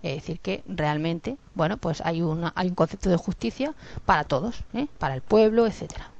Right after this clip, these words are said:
¿eh? Eso es lo que, lo que viene a decir. Em, bueno, el ejercicio de la potestad jurisdiccional en todo tipo de procesos, eh,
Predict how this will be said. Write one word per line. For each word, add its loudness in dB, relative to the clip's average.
¿eh? -4
Eso -2
es 0
lo 2
que, -8
lo -20
que -4
viene 2
a 0
decir. -8
Em, 6
bueno, 8
el 10
ejercicio 4
de 10
la 8
potestad 6
jurisdiccional 6
en 4
todo 10
tipo 6
de 10
procesos, 6
eh, 6